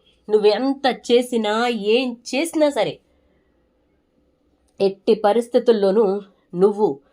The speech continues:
తన తల్లిని కాపాడుకునే విషయంలో దీపని అడ్డుకోలేవు. ఎందుకంటే అది వాళ్ళ రక్తంలోనే ఉంది.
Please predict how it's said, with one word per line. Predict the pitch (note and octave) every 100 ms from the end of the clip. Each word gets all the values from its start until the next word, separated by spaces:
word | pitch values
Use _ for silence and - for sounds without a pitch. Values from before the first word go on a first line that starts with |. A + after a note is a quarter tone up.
| _ _ _ G#3
తన | G3
తల్లిని | G3 B3 A#3 C#4 C#4+
కాపాడుకునే | C#4 A3+ A#3 C4 A#3+ B3 A3+
విషయంలో | G3+ G3 A3+ G#3 A3 D3+ - _ D3+
దీపని | D#3 A3+ A#3 G#3+
అడ్డుకోలేవు. | E3+ E3+ A3 A3 D#3 C#3 - _ _ _ F#3
ఎందుకంటే | F#3 F#3+ F3 E3 C#4+ C4 - _ _ _
అది | G#3 G#3+
వాళ్ళ | A#3 G#3
రక్తంలోనే | F3+ E3 - C4 C4+ C4 C4+
ఉంది. | A#3 D#3+ -